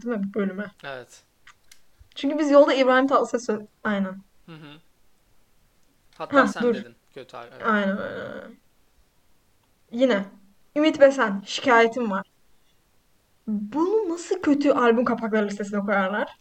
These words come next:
Speaker 2: Ee, ki-,
Speaker 1: Çok
Speaker 2: şey diyorsun.
Speaker 1: güzel. A, bulutlarda uçup piyano
Speaker 2: Aynen,
Speaker 1: çalıyor.
Speaker 2: piyano çalıyor.
Speaker 1: Mükem-, ben bunu istiyorum.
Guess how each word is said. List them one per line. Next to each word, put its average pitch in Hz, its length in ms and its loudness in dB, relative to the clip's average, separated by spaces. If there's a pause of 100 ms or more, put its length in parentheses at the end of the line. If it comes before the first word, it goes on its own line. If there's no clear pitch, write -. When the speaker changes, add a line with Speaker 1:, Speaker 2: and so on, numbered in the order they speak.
Speaker 2:
Ee, 180 420 0 (240)
ki-, 202 260 -8 (540)
Speaker 1:
Çok 403 260 4
Speaker 2:
şey 403 80 0
diyorsun. 392 220 -2
Speaker 1:
güzel. 330 340 0 (800)
A, 277 60 0 (180)
bulutlarda 339 640 2
uçup 294 300 -4
piyano 311 220 4
Speaker 2:
Aynen, 285 60 8
Speaker 1:
çalıyor. 208 420 2
Speaker 2:
piyano 185 240 -6
çalıyor. 143 300 -12 (440)
Speaker 1:
Mükem-, 311 500 0
ben 262 280 2
bunu 285 200 0
istiyorum. 214 540 2